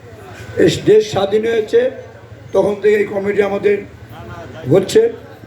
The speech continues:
এর আগে কোনো কমিটি ছিল না, সেবায়তরা এই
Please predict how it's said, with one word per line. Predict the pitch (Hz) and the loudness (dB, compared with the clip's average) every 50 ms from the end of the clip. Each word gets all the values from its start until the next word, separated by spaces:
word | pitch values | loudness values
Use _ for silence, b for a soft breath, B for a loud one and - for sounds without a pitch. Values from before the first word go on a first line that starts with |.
| - - - - | -20 -20 -14 -8
এর | 196 202 220 | -4 -2 0
আগে | 214 202 | 0 0
কোনো | 208 202 220 208 196 | 0 0 0 -2 0
কমিটি | 196 180 185 190 196 202 170 190 - | 0 0 0 2 0 -2 -4 -4 0
ছিল | - 214 202 208 214 | 2 2 4 4 4
না, | 214 226 226 247 - - - - - - - - - - - - - - - - | 4 2 2 0 -2 -8 -16 -20 -20 -20 -20 -20 -20 -20 -20 -20 -20 -20 -18 -2
সেবায়তরা | - - 226 214 220 220 220 214 214 - 220 226 | 2 4 6 6 6 6 6 4 4 4 4 4
এই | 220 214 208 202 | 6 4 4 2